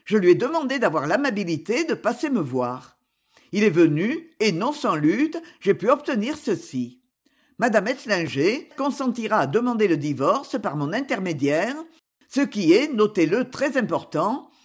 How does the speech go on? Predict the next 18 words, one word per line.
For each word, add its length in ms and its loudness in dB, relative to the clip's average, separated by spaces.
à 100 0
la 100 0
condition 580 -2
que 120 -2
son 180 -4
mari, 560 -2
c'est-à-dire 520 0
votre 300 -2
ami 300 -2
monsieur 320 -6
Ettlinger, 760 -4
se 80 2
laisse 260 2
condamner 640 0
à 60 2
une 180 0
pension 420 -4
mensuelle 760 -2